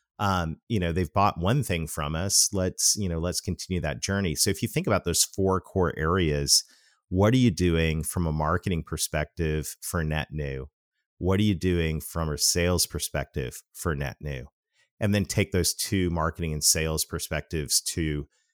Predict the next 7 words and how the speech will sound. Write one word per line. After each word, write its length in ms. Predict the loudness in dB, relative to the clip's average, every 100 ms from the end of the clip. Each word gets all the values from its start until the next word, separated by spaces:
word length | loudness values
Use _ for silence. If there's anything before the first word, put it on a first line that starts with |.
| _
cross 380 | -8 0 2 6
sell. 480 | 6 4 0 -4 -12 _ _ _ _ _ _ _ -2
And, 240 | 2 4 4
um, 320 | 2 0 -6 -12 -20 -2
you 100 | 2
know, 60 | 2
really 640 | 4 6 6 4 0